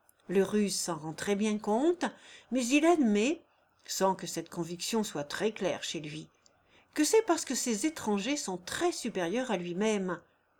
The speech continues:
et par conséquent, il désirera paraître très allemand, très anglais ou très français. « Mais c'est très connu, très banal ce que vous racontez », me fera-t-on observer.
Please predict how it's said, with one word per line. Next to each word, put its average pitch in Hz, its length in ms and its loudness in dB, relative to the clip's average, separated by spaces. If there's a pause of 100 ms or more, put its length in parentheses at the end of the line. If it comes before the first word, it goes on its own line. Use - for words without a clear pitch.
(140)
et 247 80 -2
par 220 200 -2
conséquent, 220 680 0 (340)
il 220 260 4
désirera 294 720 4
paraître 220 640 0 (280)
très 208 440 2
allemand, 214 760 4
très 196 480 2
anglais 208 600 2
ou 269 140 -6
très 277 400 0
français. « - 600 0 (1700)
Mais 247 320 6
c'est 240 140 -4
très 269 200 0
connu, 277 800 6
très 233 200 0
banal 359 480 6
ce 277 120 -4
que 262 140 -2
vous 233 180 0
racontez », 233 720 2 (720)
me 175 100 -4
fera-t-on 196 560 -2
observer. 143 580 -6